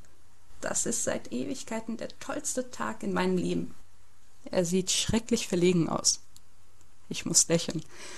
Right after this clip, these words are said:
und wuschle ihm kurzerhand durch die braunen Haare.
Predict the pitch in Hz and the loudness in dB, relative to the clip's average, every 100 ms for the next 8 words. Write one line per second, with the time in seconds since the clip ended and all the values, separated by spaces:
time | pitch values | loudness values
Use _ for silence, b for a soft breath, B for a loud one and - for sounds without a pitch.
0 | B B 180 233 247 240 226 190 185 220 | B B 4 6 8 6 4 2 2 4
1 | 240 - 202 190 196 - - - - 175 | 6 4 4 2 0 -4 -8 -8 -6 -2
2 | - 165 160 160 190 180 - 180 170 | 2 2 4 4 6 4 0 -2 -2